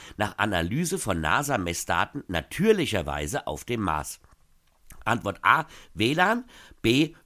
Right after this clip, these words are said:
Öko- und Atomstrom, C: fließendes Wasser und D: Fußbodenheizung.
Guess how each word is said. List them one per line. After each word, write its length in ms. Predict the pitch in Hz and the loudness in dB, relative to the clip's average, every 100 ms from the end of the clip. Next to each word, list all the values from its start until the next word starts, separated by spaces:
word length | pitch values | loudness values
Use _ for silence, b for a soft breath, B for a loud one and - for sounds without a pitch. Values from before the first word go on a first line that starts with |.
| - | 0
Öko- 300 | 139 - 107 | 0 0 -4
und 160 | 110 | -2
Atomstrom, 800 | 82 - 101 165 175 - 175 202 | -4 -6 -4 -4 -4 -2 0 0
C: 440 | - - 123 147 - | -4 -2 2 0 -2
fließendes 560 | - 117 98 87 80 | -8 -8 -6 -6 -4
Wasser 360 | 82 123 170 170 | -2 -2 -2 -4
und 380 | 110 107 - - | -2 -2 -4 -2
D: 320 | 107 127 - _ | 0 0 -2 _
Fußbodenheizung. 1040 | - 151 175 - 110 92 78 73 - 65 | -4 -2 -2 -2 -2 -2 -2 -4 -6 -14